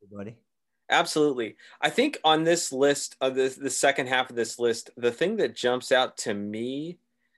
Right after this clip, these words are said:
Speaker 2: I would say two things jump out to me. I wanna st-, talk first about self-talk. How do you approach the, the idea of self-talk?
Speaker 1: You know what? Uh, this is something that I've made a, a big piece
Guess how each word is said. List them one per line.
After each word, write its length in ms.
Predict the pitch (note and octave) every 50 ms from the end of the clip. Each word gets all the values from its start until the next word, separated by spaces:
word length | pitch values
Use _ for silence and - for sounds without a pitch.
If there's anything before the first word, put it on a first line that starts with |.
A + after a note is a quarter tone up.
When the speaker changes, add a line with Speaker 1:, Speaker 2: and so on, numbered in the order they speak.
| _ _ -
Speaker 2:
I 60 | -
would 120 | C#3 E3+ E3+
say 220 | - - D3 B2+
two 240 | - - - F3 F3+
things 320 | F3 - E3+ D3+ C3 A#2
jump 220 | - B2 A#2+ A2+ A#2
out 180 | A2 G#2+ G#2+
to 100 | - G#2
me. 180 | G#2+ G2+ F#2+ F2+
I 120 | - A2 B2
wanna 220 | B2+ B2+ C3+ C#3 C3
st-, 340 | - - - C#3 - -
talk 240 | - - A#2+ A#2 - -
first 260 | B2+ A#2+ A#2 - A#2
about 240 | A2+ G#2 F2+ - -
self-talk. 600 | - A2+ G#2 G2+ G2 - - G2 F2+ - - -
How 140 | - D#3+ F#3
do 100 | G#3 G3
you 240 | C#3+ B2 B2 B2 A#2
approach 480 | A2 - - A2 G#2 G2+ - - -
the, 340 | - G#2+ G#2 G2 F#2+ - - - _
the 120 | A#2+ A2+
idea 280 | G#2 G2+ G2+ G2+ A2 G#2
of 80 | F#2+ -
self-talk? 520 | - G2+ F#2+ G2+ - - F2+ F2+ G2+ - _ _ _ _ _ _ _ _ _ _ _ _ _ _ _ _ _ _ _ _ _ _ _ _ _ -
Speaker 1:
You 80 | - D#3+
know 120 | E3+ F3+
what? 100 | F#3 F3+
Uh, 320 | F#3 F3 D#3 D3+ D3 C3 A#2 - - _ _ _ _ -
this 400 | C3+ B2 C3 F3 A3 A#3+ A#3 A#3+
is 140 | A#3 -
something 400 | - G#3+ G3+ F#3 E3+ F3 E3+ D#3+
that 180 | D#3 D3+ D3+ B2+
I've 120 | C3+ C3+
made 240 | D3 C#3+ C#3+ C#3+ C3
a, 160 | C3 - - A#2+ A#2 A2+ A2+ A2+ A2 - -
a 140 | A#2 A#2
big 400 | A#2 G#2 G2+ A#2+ B2 A#2 A2+ _
piece 460 | - - C3 C#3 D#3 D#3+ - - -